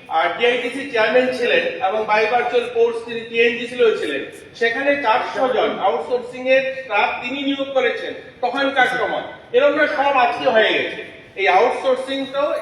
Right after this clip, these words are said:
এরকম অনেক পিএসইউ রয়েছে যেখানে সরকারের অধীনস্থ সেই সমস্ত পিএসইউ সেখানেও আউটসোর্সিং রয়েছে। তো আউটসোর্সিং আট হাজার আঠাইশ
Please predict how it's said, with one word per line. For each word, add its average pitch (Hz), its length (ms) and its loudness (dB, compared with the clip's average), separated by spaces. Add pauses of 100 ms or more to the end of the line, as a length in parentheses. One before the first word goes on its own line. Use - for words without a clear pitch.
এরকম 240 440 2
অনেক 247 300 0
পিএসইউ 220 640 -2
রয়েছে 180 500 -2 (220)
যেখানে 220 300 -2 (120)
সরকারের 208 480 -2
অধীনস্থ 233 440 -4
সেই 226 280 -10
সমস্ত 226 380 -14
পিএসইউ 226 280 -16 (100)
সেখানেও 277 320 -2
আউটসোর্সিং - 520 -2
রয়েছে। 143 260 -8 (560)
তো 240 60 -4
আউটসোর্সিং 277 840 2
আট 214 220 2
হাজার 247 280 2
আঠাইশ 233 340 0